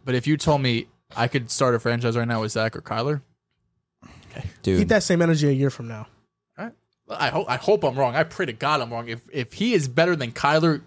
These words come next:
Speaker 1: next season, oh my God.
Speaker 2: This is the type of, this is the type of activity that allows me to wanna root against Zach.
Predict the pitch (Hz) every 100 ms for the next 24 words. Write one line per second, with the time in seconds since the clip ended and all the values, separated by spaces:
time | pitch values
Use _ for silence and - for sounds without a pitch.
0 | _ 131 160 160 - 143 170 190 202 196
1 | 127 110 151 117 113 123 - 143 175 160
2 | - - 131 131 - 120 - _ _ _
3 | _ _ _ _ _ _ _ _ _ -
4 | 107 131 135 117 - 104 98 101 - 98
5 | 90 92 87 87 85 90 95 98 85 85
6 | 82 90 92 87 90 85 76 78 80 67
7 | 50 -